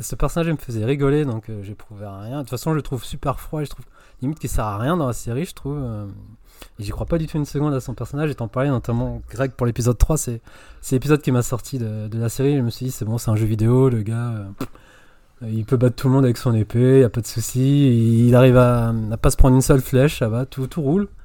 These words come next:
Donc c'est moi, c'est un surhomme, donc très bien, euh, c'est, c'est, y a pas de souci, hein. C'est ce qu'on appelle, euh,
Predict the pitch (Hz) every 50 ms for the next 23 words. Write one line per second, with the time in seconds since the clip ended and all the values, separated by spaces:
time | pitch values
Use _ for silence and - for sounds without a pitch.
0 | - - - - - - - - 123 117 - 127 120 135 143 - 127 117 107 -
1 | 123 107 117 147 143 113 117 110 - - - - 160 143 180 220 226 190 151 120
2 | 110 117 - - - 110 104 - - - 110 107 110 110 - 135 - 120 117 -
3 | 104 95 180 196 214 - - - - - - - - - - - - - 127 -
4 | - 151 143 139 135 135 - 160 156 151 143 131 123 123 120 120 120 120